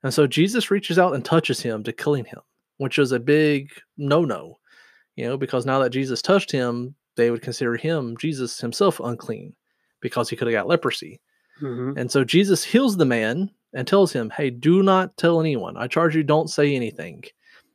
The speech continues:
Speaker 1: And what does the guy do? Well, he tells everyone <laughs> to the point to where now Jesus is not allowed to come into cities because they consider him unclean. But Jesus is so popular that people come out into the wilderness to meet Jesus.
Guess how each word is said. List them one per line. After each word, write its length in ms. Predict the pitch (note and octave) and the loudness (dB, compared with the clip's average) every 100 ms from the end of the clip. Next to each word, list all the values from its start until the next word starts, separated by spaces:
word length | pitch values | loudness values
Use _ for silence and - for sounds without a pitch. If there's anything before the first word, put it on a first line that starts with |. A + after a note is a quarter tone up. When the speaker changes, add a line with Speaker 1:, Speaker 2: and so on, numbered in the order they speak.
| _ | _
Speaker 1:
And 100 | B2 | 0
what 140 | C3 D#3+ | 2 4
does 140 | D#3 | 2
the 140 | D#3+ D#3 | 4 6
guy 200 | D3+ D#3+ | 6 6
do? 320 | E3 F3+ E3 _ _ _ _ _ _ _ _ _ _ | 6 6 2 _ _ _ _ _ _ _ _ _ _
Well, 320 | B2 B2+ C#3+ _ _ _ _ _ _ _ | -2 -2 -4 _ _ _ _ _ _ _
he 100 | B2 | -2
tells 240 | C#3 C3 | 2 4
everyone 460 | C3+ A2+ F#2 - A#2+ - | 4 2 -6 -14 -20 -20
<laughs> 120 | - F#3+ - - - - - - | 0 0 0 -18 -18 -18 -20 0
to 100 | - | 6
the 80 | D#3+ | 6
point 240 | D#3+ D#3+ D#3 | 6 2 2
to 60 | |
where 140 | D3+ C#3+ | 2 4
now 180 | D3 C#3+ | 2 4
Jesus 400 | E3+ E3+ E3 D3 | 4 4 2 -2
is 140 | C3+ | -2
not 180 | C#3+ C#3+ | 0 2
allowed 240 | C3+ C3+ | 2 0
to 60 | C3+ | -2
come 180 | - C3 | -6 -6
into 120 | A2+ | -6
cities 560 | - D3+ A2+ - - - _ | -4 -4 -4 -12 -20 -20 _
because 360 | - A#2+ B2+ A#2 | -10 -6 -4 -2
they 100 | A#2+ | -4
consider 320 | A#2+ - A#2 | -6 0 0
him 180 | A#2 A2+ | 0 -4
unclean. 460 | G#2+ - F3 D#3 - _ _ _ _ _ _ _ _ _ - | -6 -2 -2 -2 -10 _ _ _ _ _ _ _ _ _ -10
But 440 | B2+ C#3+ C3+ - - _ | 2 4 4 -2 -20 _
Jesus 340 | D3+ C#3 B2+ | -2 -2 -2
is 120 | B2+ | -4
so 120 | - C3 | -2 -2
popular 480 | - D3 - B2 A2+ | 0 0 0 -2 -2
that 160 | G2+ | -2
people 240 | - C3+ A#2+ | -6 -6 -6
come 240 | - C3+ | -2 0
out 140 | C3 B2+ | -2 -2
into 180 | A#2+ | -6
the 80 | A#2+ | -2
wilderness 360 | A#2 A#2 A2 - | -2 -2 -4 -8
to 80 | A2+ | -8
meet 200 | A2+ A#2 | -8 -10
Jesus. 640 | - G2 - - - - | -14 -16 -16 -16 -16 -20